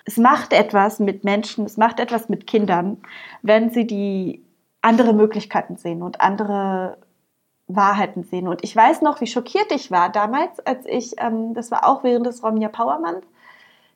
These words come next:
da hat eine ganz tolle Theatergruppe, die es jetzt nicht mehr gibt, aber die haben, äh, die Socares Theatergruppe, die haben so Vorbilder erzählt, also Vorbilder von Leute, die für sie Vorbilder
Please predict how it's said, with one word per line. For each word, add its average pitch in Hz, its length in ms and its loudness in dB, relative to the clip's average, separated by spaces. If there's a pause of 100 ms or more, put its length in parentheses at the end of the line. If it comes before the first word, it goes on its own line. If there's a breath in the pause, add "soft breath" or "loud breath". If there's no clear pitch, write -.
da 220 180 2
hat 240 320 0
eine 214 840 -2 (320)
ganz 240 260 -4
tolle 226 540 0
Theatergruppe, 214 720 -2
die 240 100 -10
es 233 140 -12
jetzt 220 240 -2
nicht 214 160 -8
mehr 196 140 -6
gibt, - 360 -2
aber 233 160 0
die 233 200 -4
haben, 233 520 4 (380 loud breath)
äh, 214 180 2
die 208 120 -6
Socares 226 580 -4
Theatergruppe, 254 720 0
die 226 180 -4
haben 233 240 2
so 220 440 0 (720 loud breath)
Vorbilder 202 720 4 (320)
erzählt, 190 560 -6
also 202 180 -4
Vorbilder 240 480 4
von 208 420 -2
Leute, 233 360 2
die 220 220 -2
für 220 160 -2
sie 220 120 -4
Vorbilder 180 520 -4